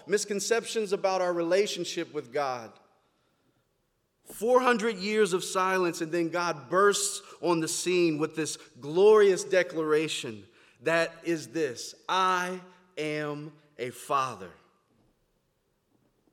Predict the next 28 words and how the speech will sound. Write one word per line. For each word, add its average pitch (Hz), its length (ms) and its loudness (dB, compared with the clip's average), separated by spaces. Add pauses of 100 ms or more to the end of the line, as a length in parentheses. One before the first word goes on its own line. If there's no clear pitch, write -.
(220)
I 131 40 -20
want 165 180 -2
us 156 120 -6
to 131 60 -10
think 151 260 -6
about 120 320 -4
that 123 180 -4
as 113 160 -8
we 120 260 -10
delve 127 520 -8
into 123 380 -12
this, 110 340 -12
that 107 260 -14
God 147 480 -12
is 120 160 -16
a 113 60 -18
father 101 540 -20 (1000)
and 101 100 -20
he 113 180 -16
has 113 680 -16 (320)
a 92 60 -20
son. 90 420 -16 (1300)
And 143 140 -8
in 151 120 -8
the 143 60 -8
book 165 280 -8
of 139 120 -10
Matthew, 143 760 -8